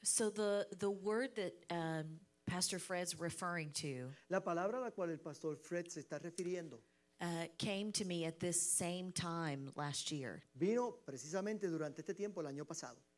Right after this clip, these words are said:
Speaker 1: Uh, it was November of twenty seventeen.
Speaker 2: Noviembre en el dos mil diecisiete.
Speaker 1: And he just woke me up in a supernatural way
Speaker 2: Me despertó de una manera sobrenatural.
Speaker 1: at four A M right on the dot.
Speaker 2: A las cuatro de la mañana en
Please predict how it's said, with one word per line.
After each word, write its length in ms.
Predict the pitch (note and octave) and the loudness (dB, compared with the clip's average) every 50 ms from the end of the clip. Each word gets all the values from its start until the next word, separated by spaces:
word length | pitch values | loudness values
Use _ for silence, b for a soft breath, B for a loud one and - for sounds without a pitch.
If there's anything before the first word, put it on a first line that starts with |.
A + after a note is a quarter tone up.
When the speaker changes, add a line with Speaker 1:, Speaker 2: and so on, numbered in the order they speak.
| _ _ - - - | _ _ -16 -8 -2
Speaker 1:
Uh, 240 | E3 E3 D#3+ D#3+ D#3+ | 0 2 2 4 2
it 80 | C#3 - | 2 2
was 200 | F3 E3+ D#3+ E3 | 2 2 2 2
November 520 | E3+ E3+ E3+ E3 D#3 E3+ E3+ E3+ F#3+ F#3 | 2 2 2 2 2 2 0 2 0 0
of 100 | F3+ E3+ | 0 -2
twenty 280 | - - F3 D#3+ E3 E3+ | -2 -4 -2 0 0 0
seventeen. 800 | E3 - F3+ E3 E3+ F#3+ - - F#3 E3 D3+ D3 D3 E3 F#3 F#3+ F3 | 0 2 0 0 -2 -2 -4 -2 -2 0 0 0 -2 -4 -6 -6 -6
Speaker 2:
Noviembre 880 | D#3+ D#3+ D#3+ D#3 D#3 D3 C#3+ D#3 F3+ G3+ A3 A#3 A#3 A#3 A#3 A#3 A3+ G3 | -2 0 0 2 2 0 0 0 0 0 2 2 0 0 0 0 -2 -2
en 100 | F3+ E3 | -4 -4
el 60 | D#3 D3 | -4 -4
dos 200 | C#3+ C#3+ C#3 D3 | -4 -6 -6 -4
mil 160 | D#3+ E3+ F3 | -6 -6 -6
diecisiete. 680 | E3+ F#3+ F3 - D#3+ C3+ - - D#3 D3 C3+ - - - _ - | -4 -6 -6 -6 -8 -10 -8 -4 -4 -4 -6 -6 -12 -20 _ -2
Speaker 1:
And 320 | - E3+ E3+ E3+ E3+ E3+ E3+ | 0 2 2 4 4 2 0
he 220 | - - F#3+ F3+ | 0 0 0 0
just 280 | E3+ F3 F3 E3 - - | 0 0 0 0 0 0
woke 360 | E3+ E3+ E3+ E3+ E3+ E3+ - - | 0 2 2 2 2 2 -2 -2
me 200 | F#3+ F#3 F3+ E3+ | -2 0 2 2
up 220 | E3 E3+ E3 - | 2 2 0 0
in 140 | - E3 E3 | 0 0 2
a 60 | D#3+ | 4
supernatural 960 | D3 - - F3+ E3 F3 F#3 F3+ F3+ E3+ E3 E3+ E3 - - G3 G3 F#3+ F#3+ | 4 4 4 4 2 0 0 0 2 2 2 2 0 0 0 0 0 0 2
way 440 | F#3+ F#3+ D#3+ D3 C#3 C3+ C#3 D#3 E3+ D#3+ | 2 2 2 2 2 2 0 0 2 4
Speaker 2:
Me 120 | E3+ E3+ | 4 4
despertó 580 | E3 E3+ E3+ E3+ E3+ D#3+ D3 C#3+ - - F#3+ G#3+ | 4 4 2 2 0 -2 -2 -2 -4 -4 -4 -2
de 80 | A3+ A#3 | -2 -4
una 120 | A#3 G#3+ | -4 -4
manera 260 | G#3 G3+ G3+ G3+ G3 F3+ | -4 -4 -4 -4 -4 -6
sobrenatural. 720 | - F3+ E3 D#3+ E3+ D#3+ D#3+ D3+ - D#3 D#3 D3+ C3+ B2+ B2 | -6 -6 -6 -6 -6 -6 -8 -8 -6 -6 -6 -6 -6 -4 0
Speaker 1:
at 180 | E3+ E3+ - - | 0 0 0 0
four 480 | - - - - G3 G3 G3 G3+ G#3 | -4 -6 -4 0 2 2 4 4 6
A 240 | G#3 G#3 G3+ G3+ G3 | 6 4 4 2 2
M 240 | F#3+ F3 D#3+ D#3 D3+ | 2 2 2 2 0
right 340 | D3 D3+ D#3+ D#3 D#3+ D#3+ E3 | 0 2 2 2 2 2 2
on 160 | D#3+ D#3+ D#3 | 2 2 2
the 100 | D#3 D3+ | 0 0
dot. 380 | D3 D3+ C#3 C3 B2+ A#2 G#2 - | 0 0 -2 0 0 -2 -2 -2
Speaker 2:
A 80 | D#3+ D#3+ | 0 0
las 220 | D#3+ D#3 C#3+ C3 - - - | 0 0 -2 -4 -6 -4 2
cuatro 340 | F3 G3+ A3+ A3 A#3+ A#3+ A#3 | 4 4 4 4 4 2 2
de 60 | A3+ | 2
la 120 | G#3 G3 | 0 -2
mañana 380 | F#3+ F#3+ F#3+ G3 G#3 G#3+ A3+ A3+ | -2 -2 -2 -2 -2 -2 -2 -2
en 200 | G#3+ G3 F3+ | -2 -4 -4